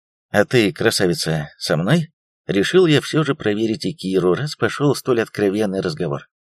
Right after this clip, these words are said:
"Если пообещаешь защищать и угостить настоящей сушкой с лососем, то да.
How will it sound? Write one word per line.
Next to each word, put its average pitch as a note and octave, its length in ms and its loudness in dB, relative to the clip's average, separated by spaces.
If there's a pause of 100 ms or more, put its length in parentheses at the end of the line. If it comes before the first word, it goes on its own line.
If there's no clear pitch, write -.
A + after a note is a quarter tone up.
(440)
"Если C#3+ 420 4
пообещаешь B2 1000 2
защищать - 800 -2
и A2+ 140 -2
угостить G#2+ 540 -2
настоящей G2+ 600 -2
сушкой E3 480 0
с - 140 -10
лососем, D#3+ 560 -4
то B2 160 2
да. F#2+ 280 -2